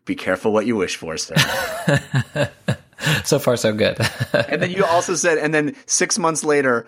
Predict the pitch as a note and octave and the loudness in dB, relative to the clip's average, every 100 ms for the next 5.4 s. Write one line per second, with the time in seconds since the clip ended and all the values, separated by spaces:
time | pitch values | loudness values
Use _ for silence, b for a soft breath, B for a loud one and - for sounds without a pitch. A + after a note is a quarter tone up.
0 | B B2+ B2+ C3 C3 C3 A#2 A#2 A#2 A#2+ | B 0 2 2 0 0 -2 -2 -2 -2
1 | A2+ A2 G#2 G2 F#2+ F2 E2 D#2+ - - | -2 -2 -4 -4 -6 -8 -10 -8 -8 -8
2 | - - - G#3+ F3+ F3+ F3 E3 G#3 G#3 | -6 -4 0 2 2 2 2 2 -2 -4
3 | G#3 G#3+ A3 A3 A#3+ A3+ - - - - | -2 -2 -2 0 -2 -2 -10 -8 -8 -8
4 | D#3 E3+ F#3+ B3+ A3+ C#3 - C#3 - D#3+ | -6 0 0 0 0 -2 0 -2 0 0
5 | - G#2 - | 0 -2 -6